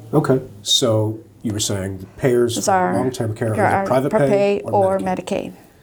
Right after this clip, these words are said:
Speaker 1: What about long-term care insurance? Do you see that influencing the
Speaker 2: A little
Speaker 1: industry?
Speaker 2: bit, a little bit, but not, I mean, most of our patients are eighty-five to a hundred and five.
Speaker 1: Wow.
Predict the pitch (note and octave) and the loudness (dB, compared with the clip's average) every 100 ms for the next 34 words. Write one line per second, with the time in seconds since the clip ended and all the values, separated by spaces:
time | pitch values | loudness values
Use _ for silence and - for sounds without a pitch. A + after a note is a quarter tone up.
0 | - _ G3 G3 G3 F3+ D3 C#3 C3+ B2+ | -20 _ 2 4 6 4 2 2 2 0
1 | A#2 A#2+ G#2+ - - A2 - - A#2 - | 0 -2 -2 -2 -4 -4 -6 -6 -2 0
2 | D3 C#3+ D3 D3 D#3+ C3+ D#3+ D#3 D3 D3+ | 2 2 0 -2 -6 -4 -2 -2 0 -2
3 | D3 D3 D3 B3 C#4+ D4+ C4 - G#3 E3 | 0 0 2 2 2 2 2 2 2 0
4 | A#3 - - - - A3+ A#3 A3+ F3+ - | -4 -12 -14 -6 0 2 4 2 2 -2
5 | - B3 G#3+ G#3+ G#3+ G#3 - _ _ _ | 0 0 2 2 2 0 -4 _ _ _
6 | _ _ _ _ _ _ - A3 G#3+ G3+ | _ _ _ _ _ _ -2 0 0 -4
7 | - - A3+ B3 B3+ A3+ A3+ A#3+ A#3 A#3 | -4 -2 0 0 0 0 2 2 0 0
8 | A3 F#3+ E3+ - - - - - F#3+ F#3+ | -2 0 -2 -4 -12 -20 -20 -2 0 0
9 | G3+ G3+ G3 G#3 G#3+ - - - - - | -2 0 0 0 -4 -10 -16 -20 -20 -20
10 | - - _ - - F#3+ F3 F#3 F#3 - | -20 -20 _ -18 -4 -2 0 2 2 0
11 | - - - - - - - - F#2 G#2 | -2 0 0 -2 -4 -12 -12 -4 -2 -2